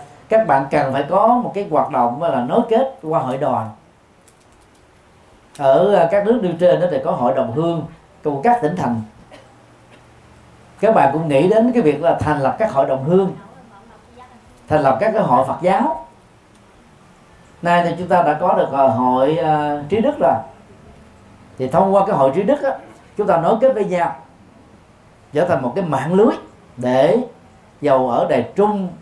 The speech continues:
Đài Bắc hay Đài Nam hay là những cái thành phố khác, các bạn có thể truyền thông với nhau một cách dễ dàng. Bốn chục năm trước á, là chỉ có internet. Hai chục năm trước á,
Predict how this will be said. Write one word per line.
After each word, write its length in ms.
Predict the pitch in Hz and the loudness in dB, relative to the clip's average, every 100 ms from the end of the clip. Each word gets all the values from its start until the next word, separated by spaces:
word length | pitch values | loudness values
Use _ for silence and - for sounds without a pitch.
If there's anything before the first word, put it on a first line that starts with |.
| - | -8
Đài 220 | 120 113 | -4 -4
Bắc 220 | 160 254 247 - | 0 0 -2 -8
hay 200 | 165 165 | -8 -4
Đài 180 | 139 117 | -4 -2
Nam 260 | 147 185 185 - - _ _ _ - - - - - - - - | -2 -2 -4 -8 -20 _ _ _ -20 -20 -20 -20 -20 -20 -20 -6
hay 140 | 156 | -2
là 80 | 143 | 0
những 240 | 123 131 180 | 0 -2 -2
cái 80 | |
thành 160 | 214 - | -2 -2
phố 160 | 160 175 | -4 -2
khác, 240 | 185 190 - - - - - - - | 0 -2 -4 -20 -20 -20 -20 -20 -2
các 280 | 214 240 - | 0 0 0
bạn 300 | 120 120 139 | 0 0 0
có 140 | 196 - | -2 0
thể 140 | 131 - 165 | -2 -2 -4
truyền 220 | 143 117 | -2 -4
thông 140 | 151 | -6
với 120 | 175 | -6
nhau 160 | 170 151 | -4 -6
một 60 | 117 | -6
cách 180 | - 131 | -8 -6
dễ 140 | 127 | -6
dàng. 320 | 170 127 107 - - - - - - _ - _ _ - - - - - 160 | -4 -4 -6 -12 -20 -20 -20 -20 -20 _ -20 _ _ -20 -20 -20 -20 -12 0
Bốn 240 | 190 247 | 2 2
chục 120 | 151 | 0
năm 160 | 143 143 | -2 0
trước 220 | 196 254 226 | 2 2 2
á, 60 | |
là 140 | 139 - | 2 0
chỉ 60 | 123 | 0
có 100 | 180 | -2
internet. 420 | 175 147 156 202 - - - _ - _ - - - - - - - | -2 -4 -4 -8 -10 -20 -20 _ -20 _ -20 -20 -20 -20 -20 -20 -20
Hai 260 | - 214 226 | -6 0 2
chục 140 | 180 175 | 2 2
năm 160 | 180 226 | 2 2
trước 200 | 277 | 2
á, 60 | 240 | 0